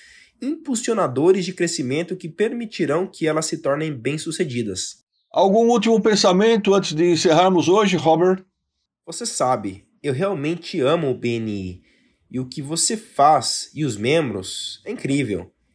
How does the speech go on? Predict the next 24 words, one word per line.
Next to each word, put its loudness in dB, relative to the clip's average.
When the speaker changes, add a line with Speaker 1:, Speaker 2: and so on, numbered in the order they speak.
Speaker 1:
Eu -8
queria 2
tornar 0
esse -2
livro -4
totalmente -6
gratuito -4
para -4
os -6
membros -6
do -8
B -4
N -2
I. -6
Portanto, -2
é, 0
se -10
você -2
acessar 0
w 0
w -2
w -2
ponto -8
nove -2